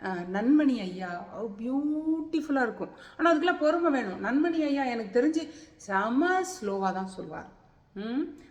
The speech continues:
ஆனா அதிலிருந்து ஒரு முத்து கிடைக்கும் பாருங்க நம்மளுக்கு, ஒன்னோ ரெண்டோ கிடைச்சிடும்.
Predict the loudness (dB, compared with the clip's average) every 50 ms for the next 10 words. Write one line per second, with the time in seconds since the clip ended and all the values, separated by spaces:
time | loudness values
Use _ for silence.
0 | -20 _ -6 -2 2 2 2 2 2 2 2 4 2 2 0 0 -2 -2 0 0
1 | 0 0 0 0 6 4 4 4 4 -2 -2 -4 -4 -2 -4 2 4 4 4 4
2 | 2 0 -4 -4 -2 -2 -2 -2 -2 -2 -4 -4 -4 -6 -6 -6 -6 -8 -8 -4
3 | -4 -4 -4 -4 -8 -6 -4 0 0 0 0 0 -4 -4 -4 -4 -4 -6 -8 -12
4 | -12 -12